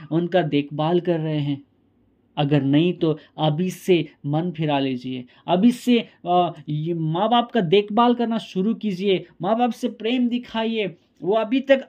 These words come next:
आपका देखभाल किया, अभी वो उम्र हो गया है, अभी उनको आपकी ज़रूरत है, आपका प्रेम की ज़रूरत है, आपका ख्याल रखने का, आपका देखभाल की ज़रूरत है उनके लिए। कृपया उन्हें ओल्ड, ओल्ड एज होम में न डालिए,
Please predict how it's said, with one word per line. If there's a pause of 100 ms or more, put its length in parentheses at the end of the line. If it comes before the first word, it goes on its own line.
आपका
देखभाल
किया, (160)
अभी
वो
उम्र
हो
गया
है, (180)
अभी
उनको
आपकी
ज़रूरत
है,
आपका
प्रेम
की
ज़रूरत
है,
आपका
ख्याल
रखने
का,
आपका
देखभाल
की
ज़रूरत
है
उनके
लिए। (1400)
कृपया
उन्हें
ओल्ड,
ओल्ड
एज
होम
में
न
डालिए,